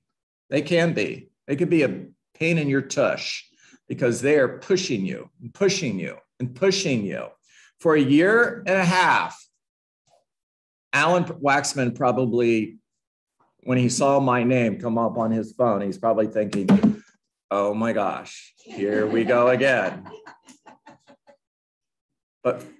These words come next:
because for a year and a half, almost every single conversation Alan and I had was, "Alan, we've got to change the model.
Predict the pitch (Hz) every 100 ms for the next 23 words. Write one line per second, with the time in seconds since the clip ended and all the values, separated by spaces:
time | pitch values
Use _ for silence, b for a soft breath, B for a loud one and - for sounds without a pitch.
0 | _ - - 123 - 135 127 120 151 165
1 | 151 139 151 123 110 127 120 117 123 117
2 | 131 - 127 123 123 120 117 113 120 113
3 | - 110 110 117 113 113 113 107 110 135
4 | 120 107 98 107 107 104 104 107 104 101
5 | 104 104 107 104 98 104 107 101 78 69